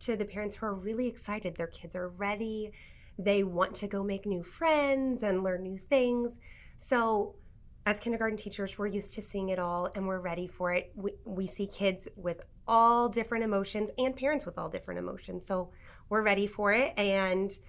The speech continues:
just know we're here for that journey, and we'll meet your, you and your kid wherever you are.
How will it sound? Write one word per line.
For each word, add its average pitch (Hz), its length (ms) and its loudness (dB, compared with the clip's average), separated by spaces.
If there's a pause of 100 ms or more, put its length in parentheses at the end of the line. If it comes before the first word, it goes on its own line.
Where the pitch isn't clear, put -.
(300)
just 208 280 -2
know 196 160 6
we're 202 180 4
here 196 240 0
for 208 160 -2
that 196 180 2
journey, 196 580 -2
and 180 480 -6 (120)
we'll 180 140 -4
meet 190 260 -4
your, 220 120 -4 (140)
you 202 300 0
and 196 260 0
your 208 160 -4
kid 196 360 -4
wherever 175 360 0
you 170 140 -8
are. - 280 -6